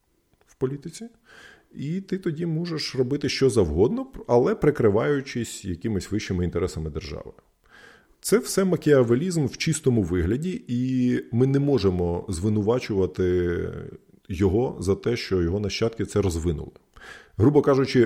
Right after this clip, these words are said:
Україна теж зацікавлена була би поширювати свої впливи. Е, я, на жаль, не маю можливості перевірити це точно, але знаходив в літературі про Макіавеллі,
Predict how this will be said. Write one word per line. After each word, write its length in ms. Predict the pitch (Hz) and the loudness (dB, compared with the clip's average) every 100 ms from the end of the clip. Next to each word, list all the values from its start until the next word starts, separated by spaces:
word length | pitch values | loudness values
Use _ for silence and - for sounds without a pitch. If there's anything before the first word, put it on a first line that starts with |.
| - | 2
Україна 440 | 120 127 131 143 123 | 0 4 4 4 2
теж 260 | - 104 | 4 4
зацікавлена 680 | 80 92 104 117 120 107 95 | 4 0 0 2 4 4 2
була 240 | 85 95 98 | 2 2 2
би 100 | 90 | 0
поширювати 680 | - - 117 95 78 78 | -2 0 2 2 0 -4
свої 500 | - - 82 80 80 - _ | -10 -8 -6 -6 -8 -14 _
впливи. 440 | - - 80 76 - - - - - - | -20 -10 -8 -6 -10 -18 -20 -20 -20 -6
Е, 400 | 104 95 92 95 - - | 0 2 2 0 -4 -12
я, 340 | 113 95 143 | -2 2 4
на 160 | 151 135 | 4 2
жаль, 180 | 139 | 4
не 140 | 135 131 | 4 4
маю 440 | 131 135 127 120 | 4 4 6 4
можливості 600 | 120 113 113 127 123 - | 2 0 0 0 0 -2
перевірити 760 | 98 110 110 113 220 180 - 92 | -2 2 2 2 0 0 0 -2
це 180 | - 90 | -2 -6
точно, 600 | - 113 113 - 123 98 - | 0 0 0 -2 -4 -4 -2
але 640 | 101 101 117 131 131 127 - - _ _ _ _ _ _ _ _ _ | 2 4 4 4 2 0 -4 -16 _ _ _ _ _ _ _ _ _
знаходив 920 | - 92 104 107 - 143 104 98 - - | -8 -2 0 2 2 4 4 0 -2 -10
в 120 | 87 | -4
літературі 680 | 101 110 107 104 151 156 104 | -2 0 0 0 -2 0 -2
про 220 | - 104 | 0 0
Макіавеллі, 760 | 98 98 110 123 202 208 147 | 0 -2 -2 -2 -4 -4 -6